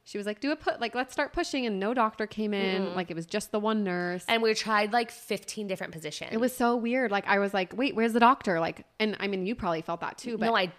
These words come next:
Speaker 2: yeah,
Speaker 1: it
Speaker 2: I
Speaker 1: was
Speaker 2: was
Speaker 1: like,
Speaker 2: so
Speaker 1: Wait,
Speaker 2: scared.
Speaker 1: are
Speaker 2: And he was in the middle of a C-section.
Speaker 1: Yes.
Speaker 2: But she was like, "You're fine, you're fine. Like, he'll get here." I was so nervous.
Speaker 1: Yes.
Speaker 2: But she had me, like, have a peanut in between my legs. I tried laboring like that, and I could fully move my body. Like, my epidural
Speaker 1: I was
Speaker 2: just
Speaker 1: shocked that you could.
Speaker 2: I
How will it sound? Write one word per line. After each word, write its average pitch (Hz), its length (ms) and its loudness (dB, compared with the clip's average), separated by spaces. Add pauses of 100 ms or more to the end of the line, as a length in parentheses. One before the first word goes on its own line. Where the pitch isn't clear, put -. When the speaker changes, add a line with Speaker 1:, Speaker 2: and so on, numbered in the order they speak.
Speaker 2:
yeah, 220 320 4
Speaker 1:
it 190 40 6
Speaker 2:
I - 20 8
Speaker 1:
was 220 80 6
Speaker 2:
was 226 60 6
Speaker 1:
like, 208 100 6
Speaker 2:
so 214 120 0 (160)
Speaker 1:
Wait, 220 200 6
Speaker 2:
scared. 269 300 6
Speaker 1:
are 202 160 4
Speaker 2:
And 214 300 -2
he 247 160 -4
was 254 100 2
in 240 60 -4
the 233 60 -4
middle 233 140 0
of 196 60 0
a - 40 -8
C-section. - 640 -2
Speaker 1:
Yes. 208 400 0
Speaker 2:
But 196 100 0
she 254 140 0
was 233 100 -2
like, 233 140 -2
"You're 254 100 2
fine, 220 460 2
you're 220 120 2
fine. 196 540 2
Like, 180 180 -2 (100)
he'll 208 180 -6
get 180 180 -2
here." 170 560 0 (180)
I 208 40 -10
was 202 120 -8
so 170 160 -4
nervous. 175 480 -4
Speaker 1:
Yes. - 320 -4 (180)
Speaker 2:
But 208 300 6
she - 180 -2
had 202 180 2
me, 208 120 -2
like, 202 140 -2
have 180 100 -10
a - 20 -8
peanut 165 320 -10
in 160 80 -10
between 151 300 -12
my - 140 -12
legs. 277 440 2
I 226 80 0
tried 180 240 -6
laboring 156 400 -4
like 147 240 -10
that, 247 260 6
and 233 140 -4
I 262 140 4
could 294 160 -4
fully 175 480 -6
move 156 180 -8
my 156 120 -10
body. 123 380 -10
Like, 208 160 -8
my 240 100 -6
epidural 175 420 -4
Speaker 1:
I 190 160 0
was 175 180 -2
Speaker 2:
just - 100 -12
Speaker 1:
shocked - 420 -4
that 160 100 -10
you 156 100 -10
could. - 300 -10
Speaker 2:
I 220 240 2